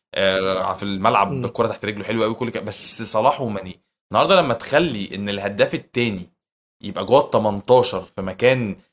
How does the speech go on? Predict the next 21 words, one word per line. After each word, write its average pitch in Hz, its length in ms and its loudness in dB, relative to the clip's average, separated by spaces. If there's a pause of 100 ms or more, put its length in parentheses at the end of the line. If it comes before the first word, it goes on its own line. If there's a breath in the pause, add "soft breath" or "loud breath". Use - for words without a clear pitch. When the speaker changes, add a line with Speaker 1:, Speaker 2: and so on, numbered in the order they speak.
(240)
Speaker 1:
آه، - 200 -6
اوريدي 123 360 4
صلاح 127 240 0
كان 104 180 -2
بيلاقيه 101 280 -2
فاضي 127 300 2
كتير 131 320 -2
جدًا 104 420 -2
في 92 120 -8
اوقات 90 260 -2
كتير 107 280 -6
جدًا 101 360 -4
بيقدر 110 320 -2
يستغله، 98 520 -4 (480)
وبيبقى 107 460 -2
الوينجر 117 720 0
التاني 127 440 -2
هو 110 120 2
بلاي 139 260 0
ميكر 147 340 2
عندك، 113 560 -2